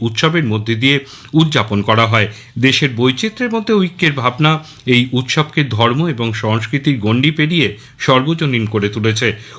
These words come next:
উপরাষ্ট্রপতি জগদীপ ধনখড় বলেছেন, ভাই ও বোনের মধ্যে পবিত্র সম্পর্ক উদযাপনের এই উৎসব একে অপরকে সহায়তায় প্রতিশ্রুতি দেয়। রাখি বন্ধন উৎসব উপলক্ষে দেশবাসীকে শুভেচ্ছা জানিয়েছেন প্রধানমন্ত্রী নরেন্দ্র মোদী।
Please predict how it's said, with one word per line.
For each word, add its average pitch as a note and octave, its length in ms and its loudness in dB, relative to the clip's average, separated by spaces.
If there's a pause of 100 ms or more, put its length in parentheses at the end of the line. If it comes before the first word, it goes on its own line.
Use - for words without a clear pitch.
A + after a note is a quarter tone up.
উপরাষ্ট্রপতি A2+ 680 0
জগদীপ A2+ 440 0
ধনখড় D3+ 320 0
বলেছেন, D#3+ 440 0
ভাই C#3+ 340 0
ও D#3+ 60 0
বোনের D3+ 280 0
মধ্যে D#3 320 -2 (380)
পবিত্র E3 480 2
সম্পর্ক D#3+ 520 -2
উদযাপনের C#3 640 0
এই B2+ 140 0
উৎসব B2 380 0 (400)
একে B2+ 320 0
অপরকে C3 480 0
সহায়তায় B2+ 680 0 (320)
প্রতিশ্রুতি D3 680 0
দেয়। G#2+ 220 2 (400)
রাখি C3 300 2
বন্ধন A#3 340 -2
উৎসব G3 380 0
উপলক্ষে A2+ 440 -2
দেশবাসীকে A2 680 0
শুভেচ্ছা A2+ 440 -2
জানিয়েছেন B2+ 480 0
প্রধানমন্ত্রী C3+ 580 -2
নরেন্দ্র D3 420 -2
মোদী। A#2+ 280 -2